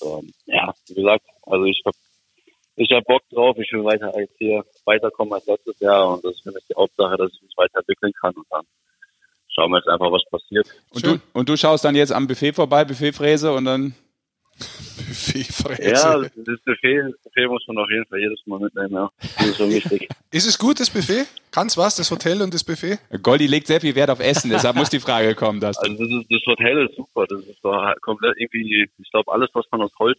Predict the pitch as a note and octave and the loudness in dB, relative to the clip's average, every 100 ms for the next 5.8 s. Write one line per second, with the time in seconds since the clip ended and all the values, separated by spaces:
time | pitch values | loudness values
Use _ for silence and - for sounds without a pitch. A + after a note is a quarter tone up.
0 | _ A2 G#2+ - G#2 - G2+ G2 F#2+ F#2+ | _ 0 0 0 -4 0 2 2 0 0
1 | G2 A2 B2 - A#2+ A2+ G#2+ A2+ G2+ - | 0 0 0 -4 -2 0 0 2 0 0
2 | A2+ - C3 A#2 B2 - A#4+ - _ _ | -2 0 0 2 2 -2 -12 -20 _ _
3 | _ _ - _ - D#3+ D3+ A2+ A2 G#2 | _ _ -20 _ 2 2 2 0 -2 0
4 | A2 - A#2+ A2+ A2 A2 B2+ - _ G#2 | 0 0 -2 0 2 2 0 -4 _ -4
5 | G#2+ G#2 G#2 F#2+ F#2+ F#2 F2+ | 0 -2 -2 0 2 2 -2